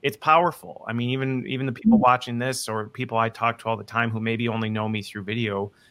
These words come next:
Speaker 1: there's, there's a connection that you can build by actually watching and seeing someone.
Speaker 2: Yeah.
Speaker 1: Interesting.
Speaker 2: Yeah, and I, I think that with video, you can capture things such as emotion and,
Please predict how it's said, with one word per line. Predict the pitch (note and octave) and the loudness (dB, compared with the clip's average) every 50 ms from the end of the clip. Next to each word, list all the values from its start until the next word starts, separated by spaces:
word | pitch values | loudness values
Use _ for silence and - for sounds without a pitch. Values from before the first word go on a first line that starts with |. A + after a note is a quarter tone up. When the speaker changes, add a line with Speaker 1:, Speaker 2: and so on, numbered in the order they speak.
| _ _ _ | _ _ _
Speaker 1:
there's, | - A#2+ A#2 | -4 -4 -2
there's | A2 B2 B2+ A#2+ | 0 0 0 0
a | B2 | -2
connection | - - B2+ B2+ B2+ B2 - - A#2 | -2 -2 0 0 0 0 -2 -4 -6
that | A2 G#2 | -6 -6
you | A2 A2 | -8 -8
can | - G#2 G#2 | -8 -10 -6
build | F#2+ A2 A#2+ A#2 G#2+ G2 G2 G2+ - - _ _ _ _ _ _ - F3 | -4 -2 0 0 0 0 -2 -6 -8 -16 _ _ _ _ _ _ -18 -4
by | - A2 G#2+ | -2 0 2
actually | A2 A2 G#2+ - - - A2+ | 2 2 0 -2 -4 -8 -8
watching | G2+ F#2+ G#2 G#2 G#2 G#2 - - G2+ G2 | -4 -2 0 0 0 -2 -4 -10 -10 -12
and | G2 F#2+ | -10 -10
seeing | - - G#2+ G#2+ G#2 | -10 -8 -8 -8 -8
someone. | G2 - - - - - - - _ _ _ _ _ _ _ _ _ _ _ _ _ _ _ _ _ _ _ _ _ _ | -8 -8 -10 -12 -16 -20 -20 -20 _ _ _ _ _ _ _ _ _ _ _ _ _ _ _ _ _ _ _ _ _ _
Speaker 2:
Yeah. | - - - - _ _ _ _ _ _ _ _ | -2 -2 -2 -6 _ _ _ _ _ _ _ _
Speaker 1:
Interesting. | B2+ A2 - - - - - - F#3 - - - _ _ _ _ _ _ _ _ _ _ _ _ _ _ _ _ _ _ _ | -12 -10 -10 -10 -12 -12 -12 -12 -14 -16 -20 -20 _ _ _ _ _ _ _ _ _ _ _ _ _ _ _ _ _ _ _
Speaker 2:
Yeah, | - D#4 D4+ A#3 G3+ F#3 - | 8 8 10 8 8 6 6
and | - B3 A#3 - | 4 4 6 6
I, | G#3+ B3 B3 - - B3 | 6 6 6 8 6 4
I | |
think | B3 - D4 C#4 C4+ - - - G3+ G3 | 6 10 10 10 10 10 8 4 4 6
that | A3 G#3+ G#3 G#3 G3+ G3 - - - - - - - - - _ _ _ - | 8 8 8 8 6 6 4 2 -4 -12 -18 -20 -20 -20 -20 _ _ _ 6
with | G#3+ A#3 A#3 A3+ F#3+ F#3 | 8 8 8 8 6 6
video, | A3 A#3 C4 B3 G#3+ | 8 8 8 8 8
you | F#3+ F#3+ F#3+ | 8 6 6
can | F#3 - F#3+ | 2 0 0
capture | F#3+ - G#3 G3+ G3 - - F#3 | 0 2 2 0 0 0 -2 0
things | F#3 G3 F#3 F3 F3+ - | 2 2 2 2 2 2
such | F#3+ F3+ - F#3 | 2 4 4 4
as | F3+ F3+ | 4 4
emotion | F3+ F3 F3 F3 F#3 F#3+ - - F3+ F3 E3+ E3+ E3 | 4 4 6 4 4 4 4 4 6 8 8 8 8
and, | D3+ - E3+ F3 E3+ E3+ E3 D#3+ D#3+ | 6 8 8 8 8 8 6 4 2